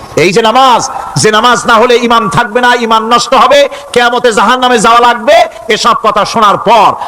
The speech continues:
আজকের তাফসীরুল কোরআন মাহফিলে আমরা কি ওয়াদা করতে পারি যে আমরা মালাকুল মউত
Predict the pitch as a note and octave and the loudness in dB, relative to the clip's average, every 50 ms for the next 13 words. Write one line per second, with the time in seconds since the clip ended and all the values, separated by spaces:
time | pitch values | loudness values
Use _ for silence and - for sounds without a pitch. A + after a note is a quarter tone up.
0 | - - A3 A3 G#3+ - - F#4+ F#4+ - - E4 C#4+ - - F4 E4 D#4 - - | -4 -2 -2 -2 -2 -2 -4 -2 -2 -2 -2 -4 -4 -2 -2 0 0 0 0 2
1 | D4+ D4 C#4+ C#4 B3+ B3 B3+ D#4 - C4+ D4+ D4 C#4+ B3+ F#3+ - - - - - | 2 0 2 0 0 0 0 0 -2 0 0 0 0 0 -4 -6 -12 -14 -6 -4
2 | F3+ A3+ B3 B3 A#3 A3 - A3+ A3 A3+ A3 A#3 A3 - A3+ A3+ - A3+ - G#3 | -4 -2 0 0 -2 0 0 2 2 2 2 0 -2 -2 -2 -4 -4 -2 0 0
3 | A3 B3+ C4+ A#3+ G3+ - - - - - D#3+ - A3 G3+ - A#3 A#3 A3+ A3 G3+ | 0 0 -2 -4 -6 -8 -10 -16 -12 -8 -4 0 0 0 0 0 0 0 0 0
4 | G3+ - - - - - E3+ A3+ B3+ C4+ C4 B3+ - C#4 C4+ C4 C4+ C#4 D4 D#4 | 0 -4 -10 -14 -10 -4 -2 0 2 2 0 0 0 -2 0 2 2 2 2 2
5 | D4+ C4+ | 0 -2